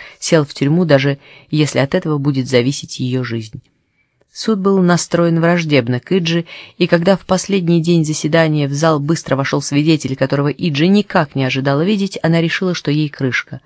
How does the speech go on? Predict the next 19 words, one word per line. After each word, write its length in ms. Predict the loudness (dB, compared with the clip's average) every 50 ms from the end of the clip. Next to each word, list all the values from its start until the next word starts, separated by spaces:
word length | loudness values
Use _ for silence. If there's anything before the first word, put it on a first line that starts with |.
| _ -20 -20 -20 -20 -20 _ -18 _ 0
Он 180 | 2 2 2
шествовал 640 | 2 0 0 0 0 0 -2 -4 -4 -2 -2 0 2
между 300 | 2 2 2 2 0 0
рядами, 380 | 0 2 2 2 4 4 2
весь 360 | 2 2 2 2 0 0 -2 -4
из 100 | -4 -2
себя 240 | -2 0 0 0
такой 300 | 0 0 0 0 0 0
благочестивый, 800 | 2 2 2 2 2 0 -2 -4 -6 -6 -4 -2 0 0 0 0
что 160 | -2 -4 -4 -2
дальше 340 | 0 0 2 2 0 2
некуда. 460 | 2 2 0 0 -2 -4 -4 -4 -4 -6 -10 -18 -20 -14 _
Ее 280 | 0 2 4 4 2 2
старый 400 | -2 -2 0 0 2 2 2 2
заклятый 560 | 2 2 0 2 2 0 0 2 0 0 0
враг, 500 | 0 2 2 4 2 2 2 -2 -8 -20 _ _
человек, 420 | -8 -2 2 4 4 4 4 2 0
которого 460 | -2 -2 0 2 2 2 2 2 2
она 280 | 2 2 2 2 0